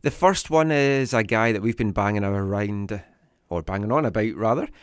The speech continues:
for the, the last few weeks. It's a, an expected trade. We hoped it was gonna be coming.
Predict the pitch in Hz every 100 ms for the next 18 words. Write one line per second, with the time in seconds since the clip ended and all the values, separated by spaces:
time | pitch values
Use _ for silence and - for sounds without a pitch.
0 | - - 139 127 127 123 123 120 131 143
1 | - 135 131 170 - 139 95 123 123 127
2 | 127 - - 160 - 131 - - 120 135
3 | 113 95 143 147 123 101 104 101 92 -
4 | 104